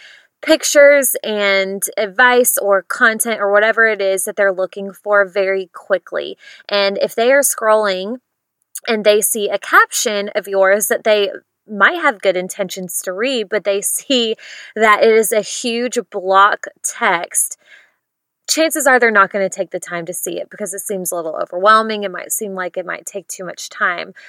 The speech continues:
But if you break up your caption by use of white space, then it doesn't seem so daunting, and it's kind of like a little mind trick to get people to read everything that you want to say. All right, so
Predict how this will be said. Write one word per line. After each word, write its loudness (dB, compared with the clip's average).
But 6
if -4
you -4
break 0
up 2
your -2
caption -4
by 4
use -2
of -6
white 0
space, -6
then 0
it -4
doesn't 2
seem -4
so 2
daunting, -4
and -6
it's -8
kind -4
of -2
like 2
a -2
little 2
mind -2
trick -14
to -16
get -4
people -8
to -6
read -6
everything -2
that -12
you -14
want -8
to -16
say. -8
All 4
right, 4
so 2